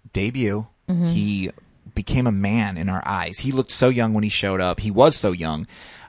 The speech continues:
Speaker 1: I mean, you saw this guy's whole entire adult life basically
Speaker 2: Mm-hmm.
Speaker 1: unfold.
Speaker 2: As
Speaker 1: So,
Speaker 2: your adult
Speaker 1: as
Speaker 2: life
Speaker 1: our
Speaker 2: is
Speaker 1: adult life
Speaker 2: unfolding
Speaker 1: unfolded.
Speaker 2: too. Like, I think that's
Speaker 1: That's the thing with, like, a Jericho and an Edge. There's just certain people where you're just like, "Ah,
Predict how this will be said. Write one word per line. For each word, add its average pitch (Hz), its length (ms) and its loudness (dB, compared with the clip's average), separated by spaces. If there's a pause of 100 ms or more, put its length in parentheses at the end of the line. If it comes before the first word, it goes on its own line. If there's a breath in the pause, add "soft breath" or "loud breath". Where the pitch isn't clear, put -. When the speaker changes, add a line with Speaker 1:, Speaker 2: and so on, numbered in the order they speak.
(120)
Speaker 1:
I 127 60 6
mean, 127 160 4
you 120 160 4
saw 113 300 6
this 113 160 0
guy's 98 240 2
whole - 200 -6
entire 110 420 2
adult 98 300 0
life 95 280 -2
basically 69 580 -6
Speaker 2:
Mm-hmm. 95 140 2
Speaker 1:
unfold. 92 560 0 (260 loud breath)
Speaker 2:
As 302 120 10
Speaker 1:
So, 233 200 10
Speaker 2:
your 320 380 10
adult 202 400 6
Speaker 1:
as 180 160 8
Speaker 2:
life 196 100 4
Speaker 1:
our 117 260 10
Speaker 2:
is 107 60 4
Speaker 1:
adult 208 220 8
life 190 160 6
Speaker 2:
unfolding 208 320 6
Speaker 1:
unfolded. - 180 0
Speaker 2:
too. 226 220 6
Like, 190 260 6
I 254 60 8
think 330 180 4
that's 311 180 8
Speaker 1:
That's 143 260 8
the 185 80 0
thing 185 180 4
with, 165 120 6
like, 143 140 6
a 120 60 4
Jericho 110 920 6
and 98 160 -2
an 95 80 -4
Edge. 104 320 2
There's 131 140 2
just 165 160 4
certain 123 260 6
people 120 460 -2
where 113 100 2
you're 95 140 -2
just 98 240 -4
like, 92 220 -2 (340 soft breath)
"Ah, 87 400 -2